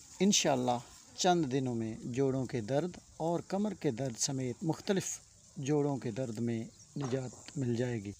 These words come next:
तिल कुव्वत बाह में इजाफे या मर्दाना कमज़ोरी को दूर करने के लिए बेहतरीन इलाज है। ये दमा, खांसी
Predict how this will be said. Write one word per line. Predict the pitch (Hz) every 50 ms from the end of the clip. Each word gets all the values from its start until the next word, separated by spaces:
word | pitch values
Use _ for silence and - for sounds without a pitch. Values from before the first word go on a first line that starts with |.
| - - - - _ _ - - _ - - - - - - - - - - - - - - - - - - - - - - - - - - - - - - - - - - - - - - - _ _ -
तिल | 165 165 180 208 208 180 127 -
कुव्वत | - 147 147 156 151 - - 143 123 110
बाह | 110 110 135 156 - - - 139
में | 127 123 120 117 120 135
इजाफे | 123 113 104 120 117 110 - - 131 160 165 - _ - - - - - -
या | - 123 127 143 131 127 123 - - 156
मर्दाना | 127 123 120 117 110 123 123 131 151 143 127 120 - - - -
कमज़ोरी | 143 127 123 113 131 139 131 160 175 -
को | - 135 123
दूर | 110 104 113 135 151 160 - -
करने | 156 127 110 117 123 120
के | 110 - 127
लिए | 110 113 113 110 120 117 107 104 107 - - -
बेहतरीन | 139 120 117 117 - - 127 123 131 135 127 110 104 117
इलाज | 113 110 113 120 135 139
है। | 117 104 104 - - - - - - - - - - - 127
ये | 110 117 139 143 131 120 110 104 98 104 - - - - -
दमा, | 120 110 139 127 120 123 131 139 160 - _ _ _ _ _ - - - - _ _ - -
खांसी | - - 127 123 123 117 - - 135 156 190